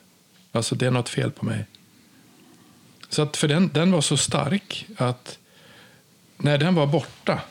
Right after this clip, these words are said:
så gick det att titta på vad kan det bero på. Då kan man börja behandla kroppen. Så först blir det nästan att du måste som, är du, alltså, har du funderat på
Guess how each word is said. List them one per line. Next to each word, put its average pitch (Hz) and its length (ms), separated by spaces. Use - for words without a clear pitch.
så - 140
gick 120 140
det 135 60
att 120 60
titta 120 240
på 123 140
vad 123 160
kan 131 220
det 127 80
bero 147 260
på. 131 300
Då 120 120
kan 139 180
man 135 120
börja 120 240
behandla 120 360
kroppen. 143 380
Så 127 160
först - 340
blir 135 120
det 135 60
nästan 117 320
att 117 80
du - 80
måste 120 300
som, 123 340
är 127 120
du, 147 180
alltså, 135 260
har 135 160
du 135 80
funderat 143 520
på 123 240